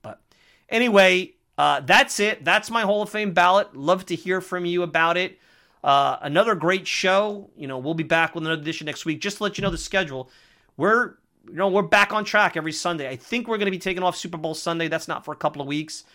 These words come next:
but that's right before Pitchers and Catchers, so I'll have to figure out how we're gonna do that. Maybe we'll just do a show, um, you know, another day or during the week or right around, you know, maybe the day that Pitchers and Catchers report, we'll do a show. We'll have to see. But, um,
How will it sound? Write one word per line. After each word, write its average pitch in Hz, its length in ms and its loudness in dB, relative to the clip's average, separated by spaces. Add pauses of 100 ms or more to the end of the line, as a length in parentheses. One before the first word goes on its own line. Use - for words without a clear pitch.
(220)
but 117 140 -12
that's 180 320 0
right 151 240 -2
before - 240 -6
Pitchers 156 300 -10
and 123 100 -12
Catchers, 143 320 -6
so 143 80 -8
I'll 139 60 -6
have - 60 -20
to 127 60 -18
figure 139 380 -10
out 135 140 -2
how 131 100 -4
we're 127 80 -8
gonna 117 180 -8
do 113 140 -12
that. 123 320 -4 (340)
Maybe 151 220 -2
we'll 147 140 -2
just 120 180 -10
do 135 140 -8
a 117 40 -8
show, 135 760 -4
um, 110 580 -14 (300)
you 120 60 -12
know, 117 220 -14 (420)
another 127 280 -6
day 131 640 -4 (320)
or 117 100 -6
during 131 300 -6
the 117 80 -6
week 127 420 -8
or 110 100 -12
right 139 280 0
around, 135 380 -2
you 117 60 -8
know, 113 60 -8
maybe 143 240 -4
the 120 240 -6
day 143 360 -2
that 127 180 -10
Pitchers 120 260 -12
and 117 100 -12
Catchers 113 300 -16
report, 107 460 -16 (360)
we'll 120 120 -6
do 117 160 -6
a 110 40 -12
show. 110 240 -8
We'll 110 140 -8
have 120 160 -4
to 113 100 -14
see. 117 300 -6
But, 120 300 -6
um, 117 380 -8